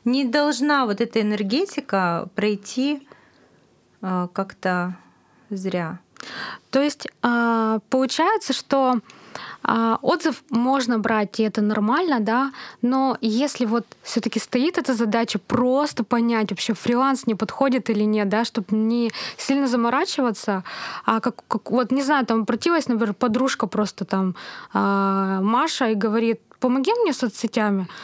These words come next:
Speaker 2: Ну и просто ей помочь, да, из такого разряда. Не именно какое-то вот, а, клиентское, да, сопровождение, да, там, или какое-то
Speaker 1: Мгм.
Speaker 2: наставничество. И не тогда, когда слишком много трудозатрат,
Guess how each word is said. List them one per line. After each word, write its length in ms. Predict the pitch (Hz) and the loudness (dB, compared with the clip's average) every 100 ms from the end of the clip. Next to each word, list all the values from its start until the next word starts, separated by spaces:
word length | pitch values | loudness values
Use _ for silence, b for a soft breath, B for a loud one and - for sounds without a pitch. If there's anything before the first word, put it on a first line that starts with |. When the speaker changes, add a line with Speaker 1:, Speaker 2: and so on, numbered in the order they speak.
| B | B
Speaker 2:
Ну 140 | 285 320 | -2 0
и 20 | |
просто 340 | 320 320 - 233 | 2 0 0 -2
ей 80 | |
помочь, 360 | 220 226 226 208 | 0 0 0 0
да, 140 | 214 302 | 2 0
из 80 | |
такого 380 | - 254 277 262 | -2 0 2 2
разряда. 400 | 226 220 220 208 | 0 2 2 2
Не 200 | 214 254 | 2 2
именно 200 | 339 330 | 0 0
какое-то 400 | 269 - 254 - | 0 0 0 0
вот, 160 | 208 214 B B B B | -2 -2 B B B B
а, 200 | 220 214 - _ - | 0 0 -4 _ -2
клиентское, 720 | 254 247 240 240 - - 202 | 2 2 2 2 0 -2 0
да, 240 | 214 226 | 2 2
сопровождение, 880 | 220 - 196 214 202 185 240 311 277 | 0 -4 -2 0 0 2 0 2 0
да, 180 | 220 220 | 0 -2
там, 240 | 220 202 202 | 0 0 0
или 180 | 208 202 | 0 -2
какое-то 360 | - 240 226 | -2 -2 0
Speaker 1:
Мгм. 60 | 214 | 0
Speaker 2:
наставничество. 840 | 208 226 277 320 262 - - 208 B B B - | 0 0 2 2 0 -4 -2 -2 B B B -8
И 140 | - | -2
не 340 | 233 254 269 262 | 0 2 0 0
тогда, 280 | 254 247 302 | 0 0 0
когда 260 | 226 214 | 0 0
слишком 460 | 220 240 247 - 220 | 0 0 -2 0 0
много 300 | 226 226 202 | 0 0 -2
трудозатрат, 800 | 190 220 196 196 214 - 208 202 | -2 0 0 -2 0 0 0 0